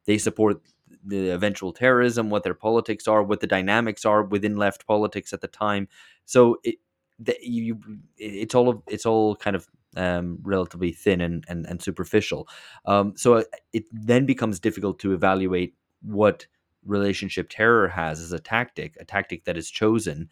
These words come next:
within the context of the left, and what, what that m-, choice represents.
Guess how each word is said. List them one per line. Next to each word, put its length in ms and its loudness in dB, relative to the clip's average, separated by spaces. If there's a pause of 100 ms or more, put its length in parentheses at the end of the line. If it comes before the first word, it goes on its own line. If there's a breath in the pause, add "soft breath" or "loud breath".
(240 soft breath)
within 260 0
the 80 -2
context 400 -6
of 80 -12
the 80 -4
left, 460 -2 (160)
and 160 -4
what, 240 0
what 220 -2
that 220 0
m-, 160 -8 (380)
choice 380 0
represents. 720 -4